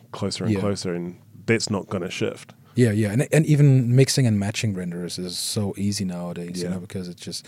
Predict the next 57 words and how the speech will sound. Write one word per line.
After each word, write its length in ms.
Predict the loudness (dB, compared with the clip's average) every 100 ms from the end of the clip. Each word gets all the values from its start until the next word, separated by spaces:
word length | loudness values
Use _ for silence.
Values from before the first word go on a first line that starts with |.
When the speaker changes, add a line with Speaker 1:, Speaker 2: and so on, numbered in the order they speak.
| -20 -20 -6
Speaker 2:
they 100 | 2
used 260 | 4 4 2
to 80 | 2
be 300 | 4 4 0 -8
quite, 600 | -8 -4 -2 -4 -8 -8
um, 480 | -6 -4 -4 -6 -10 _ _ _ -6
back 220 | -4 -4 -8 -12 -4
when 120 | -4
I 40 | -4
was 160 | -6
doing 220 | -6 -6
Mental 320 | -6 -6 -8 -8
Ray 320 | -8 -6 -6
and, 220 | -8 -8
and, 480 | -8 -8 -10 -12 -10
you 60 | -10
know, 100 | -10
just 240 | -8 -8
the 80 | -10 _ -10
default 420 | -8 -6 -8 -8
Maya 200 | -8 -8
software 360 | -8 -10 -10 -10
renderer, 340 | -8 -8 -10 -12 -18 -20 -20 -16
when 340 | -12 -6 -4 -4
you 100 | -4
were 200 | -8 -10
putting 480 | -10 -8 -8 -10 -10
two 180 | -10 -8
different 320 | -8 -10 -8
renders 300 | -8 -8 -8
on 80 | -12
top 200 | -10 -10
of 80 | -10
each 160 | -10 -8
other, 320 | -8 -10 -12 _ -14
you 180 | -12 -10
would 180 | -12
get, 160 | -10 -12 -12
you 120 | -10 -8
know, 240 | -8 -12 -14
um, 280 | -14 -12 -14 -18 -12
gaps 440 | -10 -10 -8 -8
and, 220 | -8 -10
and 160 | -10 -12
outline 440 | -10 -12 -12 -12 -10
issues 500 | -10 -10 -10 -10 -10
and, 220 | -10 -10
and 200 | -12 -12
things 240 | -10 -10
that 140 | -10 -10
wouldn't 280 | -10 -8 -8
line 260 | -10 -8
up. 220 | -10 -10
And 100 | -10
it's 140 | -8 -6
sort 160 | -6 -6
of, 240 | -10